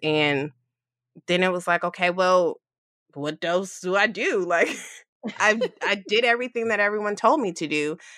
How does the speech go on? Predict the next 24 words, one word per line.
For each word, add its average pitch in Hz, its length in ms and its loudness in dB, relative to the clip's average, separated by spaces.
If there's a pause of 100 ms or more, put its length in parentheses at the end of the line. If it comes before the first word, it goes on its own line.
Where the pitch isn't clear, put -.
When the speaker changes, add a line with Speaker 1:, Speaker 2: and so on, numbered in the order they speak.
(120)
Speaker 1:
So - 140 0
I 226 100 6
deserve 233 480 -2
this. - 280 -6
I 170 80 2
deserve 175 640 0
to 190 120 0
blow 165 260 2
this 196 180 -4
money 196 340 0
because 175 500 0 (120)
I 220 120 -4
worked 440 300 -6
hard 392 420 2
as 320 100 -10
hell 403 240 4
for 151 160 -2
this. - 500 -4
Speaker 2:
<laughs> 247 520 -6 (380)
Speaker 1:
And 214 320 2
that's 220 180 0
what 262 100 -4
I 262 120 2
did. 269 640 -2